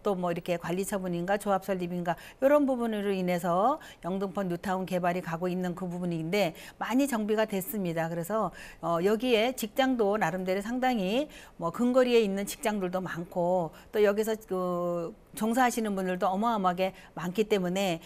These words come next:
가족에 들어가는 이 아파트, 또 내지는 일 인 이후 가구들이 점점 늘어나고 있는 그런 상황에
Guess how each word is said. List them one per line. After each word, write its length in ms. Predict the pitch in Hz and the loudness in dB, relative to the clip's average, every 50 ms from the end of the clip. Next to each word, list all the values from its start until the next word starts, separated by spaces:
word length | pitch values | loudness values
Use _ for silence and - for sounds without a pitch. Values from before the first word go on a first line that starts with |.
| - - - - | -12 -20 -16 -8
가족에 400 | - 170 208 202 247 254 262 277 | -4 -2 0 2 2 4 4 4
들어가는 500 | 269 269 247 240 226 226 220 226 226 220 | 4 4 4 2 2 2 0 0 0 2
이 100 | 202 202 | 4 4
아파트, 640 | 175 160 - 170 160 - - - 185 180 165 156 170 - | 4 2 0 -6 -6 -6 -4 -2 0 0 0 -2 -4 -2
또 100 | - 220 | -2 0
내지는 420 | 214 202 196 196 208 208 220 208 | 2 2 0 0 0 0 -2 0
일 200 | 214 247 262 254 | 2 2 4 4
인 100 | 269 254 | 4 4
이후 200 | 269 254 240 240 | 4 4 2 2
가구들이 640 | 233 214 190 185 196 202 190 202 190 190 185 202 208 | 0 -2 -4 -4 -2 0 0 0 0 0 -2 -2 -2
점점 360 | 190 185 190 190 214 208 196 | -4 -4 -2 -2 -2 0 0
늘어나고 460 | 190 202 220 214 208 196 190 190 190 | 2 2 2 2 2 0 0 0 -2
있는 280 | 185 180 180 180 175 165 | -2 -2 -2 -2 -2 -2
그런 220 | 180 180 180 180 | -2 -2 -2 -2
상황에 640 | 170 202 208 202 190 180 170 170 190 190 170 147 | -2 -4 -2 -2 -2 0 0 2 2 2 2 0